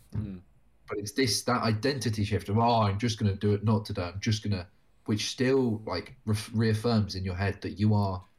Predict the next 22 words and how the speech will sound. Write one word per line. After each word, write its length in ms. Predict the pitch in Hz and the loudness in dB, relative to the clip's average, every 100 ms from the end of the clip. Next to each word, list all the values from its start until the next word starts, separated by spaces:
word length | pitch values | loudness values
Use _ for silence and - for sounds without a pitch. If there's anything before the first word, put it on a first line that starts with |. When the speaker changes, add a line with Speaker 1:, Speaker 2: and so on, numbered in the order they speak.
| _ _ | _ _
Speaker 2:
somebody 300 | - 120 107 | -4 0 2
who 60 | 101 | 2
watches 280 | 101 - 98 | -2 -4 -4
porn 280 | 123 107 - | 0 0 -2
instead 260 | 95 - | -6 -6
of 80 | 104 | -6
someone 240 | - 90 | -8 -8
who 180 | - 85 | -10 -10
does 200 | 80 - | -12 -12
not. 280 | - 73 - - _ _ _ _ _ - - | -12 -14 -16 -20 _ _ _ _ _ -6 -2
And 100 | 127 | 2
what 180 | 156 | 2
you've 120 | 143 - | 0 0
gotta 360 | 139 131 113 | 2 2 0
understand 460 | 117 110 113 107 107 | 0 0 2 0 0
to 200 | 135 127 | -2 0
quit 200 | 117 104 | 0 -2
porn, 280 | 117 87 71 - - - - _ _ | 0 -2 -2 -14 -20 -20 -20 _ _
which 180 | - - | -8 -4
is 180 | 87 - | -6 -2
what 180 | 110 | 0
it 160 | 95 - | 0 -4